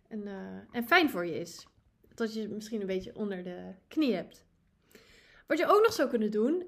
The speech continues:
is dat je het aanpakt per onderdeel. Dus bijvoorbeeld, eh, ik ben als eerste gestopt met, mm, melk. Dat ik daar slecht tegen kon. Ik kreeg veel, eh, een hele slechte huid.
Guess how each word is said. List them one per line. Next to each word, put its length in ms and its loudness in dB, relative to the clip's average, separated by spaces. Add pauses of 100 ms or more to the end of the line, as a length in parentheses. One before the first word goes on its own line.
is 200 0
dat 200 0
je 80 -4
het 400 -2
aanpakt 580 -2
per 360 0
onderdeel. 640 0 (920)
Dus 360 2 (420)
bijvoorbeeld, 920 0 (180)
eh, 440 -2
ik 200 -4
ben 140 2
als 140 -4
eerste 260 0
gestopt 460 -4
met, 760 -4 (400)
mm, 640 -6
melk. 420 0 (440)
Dat 160 -4
ik 100 -8
daar 480 -4
slecht 320 -6
tegen 260 0
kon. 280 -4
Ik 80 -12
kreeg 240 -10 (120)
veel, 760 0
eh, 220 -6
een 100 -6
hele 200 -4
slechte 300 -8
huid. 380 -4